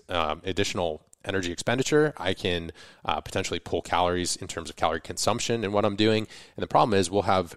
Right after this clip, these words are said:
there's just a very big difference. I think calorie deficit is such a great answer for someone who's never really dieted before. They are <clears throat> underactive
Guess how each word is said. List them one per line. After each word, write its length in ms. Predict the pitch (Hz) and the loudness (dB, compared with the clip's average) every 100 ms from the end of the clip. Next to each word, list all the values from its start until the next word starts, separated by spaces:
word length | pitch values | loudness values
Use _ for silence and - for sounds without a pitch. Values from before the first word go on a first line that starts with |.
| - | -16
there's 220 | 113 107 | -4 -2
just 160 | - - | 0 0
a 60 | |
very 340 | 113 101 104 104 | 4 8 8 8
big 220 | 98 87 | 4 4
difference. 320 | 87 - 95 | 2 0 -6
I 20 | - | -4
think 140 | 104 | -4
calorie 320 | - 110 101 | 2 4 6
deficit 420 | 92 - - 92 | 4 2 -2 -4
is 80 | 90 | -4
such 300 | - 127 - | 0 2 0
a 40 | 98 | 2
great 280 | 101 95 92 | 4 4 0
answer 300 | 90 - 92 | -2 -2 -4
for 160 | 90 | -4
someone 380 | - 92 92 87 | -2 0 0 -2
who's 360 | 87 85 80 - - - - - | -2 -2 -2 -6 -14 -20 -20 -8
never 420 | 90 95 104 98 - | 0 4 4 4 0
really 220 | 101 98 | 0 2
dieted 360 | 87 87 87 85 | 4 4 2 0
before. 560 | 87 - 92 90 87 - - _ | -4 -2 2 4 2 -2 -18 _
They 640 | - 90 87 85 82 78 78 _ | -2 4 6 4 2 -2 -6 _
are 200 | - 87 | -2 -2
<clears throat> 140 | 87 - - - 107 | -2 -8 -8 2 4
underactive 800 | 110 98 90 92 - 107 110 | 4 4 2 -2 2 4 4